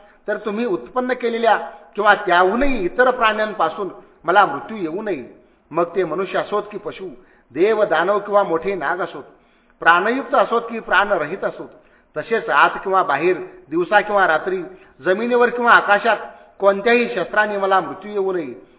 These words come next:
युद्धात माझ्याशी सामना करणारा कोणी नसावा. मी सर्व प्राण्यांचा अधिपती असावा. इंद्रादी सर्व लोकपालांमध्ये जसा आपला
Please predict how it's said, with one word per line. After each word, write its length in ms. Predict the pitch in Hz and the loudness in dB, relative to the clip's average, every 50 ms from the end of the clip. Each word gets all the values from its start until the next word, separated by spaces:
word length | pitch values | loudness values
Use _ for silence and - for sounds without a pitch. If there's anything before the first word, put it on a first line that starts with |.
| _ _ - | _ _ -14
युद्धात 400 | 135 147 127 160 175 180 175 180 | -14 -8 0 2 2 2 2 0
माझ्याशी 440 | - 143 139 143 170 175 170 185 | -2 -2 -2 -2 -2 -4 -4 -6
सामना 300 | 170 - 160 156 170 180 | -4 -4 -4 -2 -2 -2
करणारा 420 | 170 170 165 165 165 165 175 170 170 | -2 -2 -4 -4 -2 0 0 0 0
कोणी 320 | 160 170 160 160 170 175 | -2 -4 -6 -4 -4 -4
नसावा. 420 | 160 143 127 - 160 160 151 127 - - - - _ _ _ _ - | -4 -6 -6 -4 -4 -4 -4 -6 -8 -12 -18 -20 _ _ _ _ -10
मी 120 | 202 220 | -8 -4
सर्व 240 | - 214 226 226 233 | -2 -2 0 0 0
प्राण्यांचा 560 | 226 - 160 170 180 208 214 208 208 220 190 | 2 4 2 4 4 2 0 0 0 0 2
अधिपती 480 | 151 143 139 170 185 180 208 202 226 233 | 2 2 0 -2 -2 -2 -4 -4 -2 -4
असावा. 320 | 202 - - 156 135 117 - - - _ _ _ _ _ _ | -4 -4 -6 -8 -8 -10 -14 -18 -20 _ _ _ _ _ _
इंद्रादी 460 | - 170 180 185 214 240 254 254 262 | -4 -2 -2 4 6 6 6 6 4
सर्व 260 | 226 - 240 233 233 220 | 0 -2 0 2 2 2
लोकपालांमध्ये 760 | 196 208 220 220 - 233 220 226 226 226 220 196 185 196 196 | 2 0 -2 2 2 2 4 4 2 2 0 0 0 0 0
जसा 260 | 175 175 165 - 202 | -2 -4 0 2 2
आपला 320 | 185 170 - 190 190 180 | 2 2 2 0 0 0